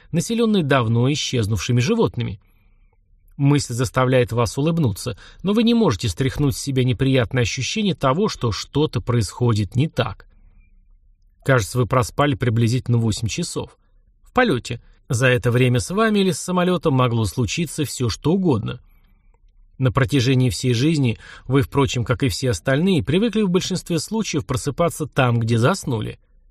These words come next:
Теперь представьте, что вы никогда раньше не ложились спать и впервые в жизни задремали.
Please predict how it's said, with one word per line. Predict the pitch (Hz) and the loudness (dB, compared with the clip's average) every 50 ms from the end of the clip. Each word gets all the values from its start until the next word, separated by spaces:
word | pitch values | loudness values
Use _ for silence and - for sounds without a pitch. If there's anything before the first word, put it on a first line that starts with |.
| _ _ _ _ _ _ - | _ _ _ _ _ _ -2
Теперь | - 147 110 147 131 - | 0 2 2 4 2 2
представьте, | - 147 147 - - - 175 131 107 - - | 2 0 0 0 0 0 0 0 0 -2 -8
что | - - 143 | -4 -2 0
вы | 127 131 | 2 2
никогда | 135 123 - 135 123 127 139 131 | 2 2 0 0 2 2 2 4
раньше | 135 131 120 - - - | 4 2 0 0 -2 0
не | 131 131 | 0 2
ложились | 131 123 107 120 123 120 123 - | 2 2 2 2 2 2 0 -2
спать | - - - 214 208 - - - - - - - | -4 -2 -2 -2 -2 -2 -6 -18 -20 -20 -8 -2
и | 151 143 | 0 0
впервые | - - - 135 120 110 104 127 139 143 123 | 0 2 2 2 2 4 2 4 4 2 2
в | |
жизни | 98 107 117 113 104 113 113 | 2 2 2 2 2 2 2
задремали. | 107 120 120 156 208 202 170 - - - - | 0 0 2 2 2 2 2 0 -2 -4 -10